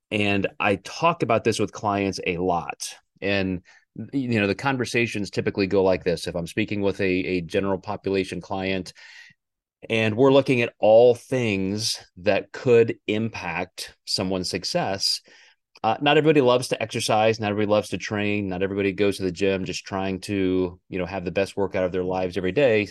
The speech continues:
For some people, it's a chore and it's difficult. Uh, yet, I think it, it's probably the number one factor in enhancing long-term compliance with nutrition.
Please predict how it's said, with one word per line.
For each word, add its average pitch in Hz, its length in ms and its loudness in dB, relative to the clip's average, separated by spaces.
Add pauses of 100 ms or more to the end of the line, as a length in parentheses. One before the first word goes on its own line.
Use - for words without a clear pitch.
(140)
For 95 160 0
some 113 200 -2
people, 107 440 -4
it's 85 360 -4
a 92 260 -2
chore 95 680 -2
and 95 160 -2
it's 90 140 -8
difficult. 113 540 -6 (640)
Uh, 107 320 2
yet, 135 720 4 (360)
I 101 120 2
think - 640 -2 (180)
it, 107 260 -2
it's 113 240 0
probably 131 720 0
the 101 220 2
number 107 420 0
one 104 380 -2
factor 90 880 -4 (480)
in 101 260 -2
enhancing 101 960 -4
long-term 98 960 -2 (240)
compliance 90 680 -4
with 95 140 -6
nutrition. 87 540 -6